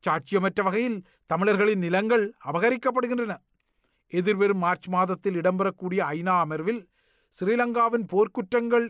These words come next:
இன ஒடுக்குமுறை போன்ற குற்றச்சாட்டுக்கள், அதன் மீது மீண்டும் ஒருமுறை சுட்டுவிரல் நீட்டப்பட்டாலும்,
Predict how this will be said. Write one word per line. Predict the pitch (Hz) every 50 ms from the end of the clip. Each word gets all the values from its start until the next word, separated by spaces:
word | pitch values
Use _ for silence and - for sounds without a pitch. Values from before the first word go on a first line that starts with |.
| - _
இன | 143 170 180 220 226
ஒடுக்குமுறை | 226 226 220 220 185 - 233 226 226 226 226 233 214 202 _ _
போன்ற | - 160 185 220 233 233 220 233 240 233 208 185 _
குற்றச்சாட்டுக்கள், | _ - 180 - - 233 233 185 - 233 233 226 196 _ 240 226 190 _ - 240 240 233 220 _ _
அதன் | _ - 165 180 220 240 247
மீது | 247 247 247 247 247 254 226
மீண்டும் | 190 202 233 247 247 240
ஒருமுறை | 233 233 233 240 240 240 233
சுட்டுவிரல் | 190 - 196 185 160 - 247 247 254 254 240 233
நீட்டப்பட்டாலும், | 214 208 220 190 240 220 190 202 180 196 185 196 240 240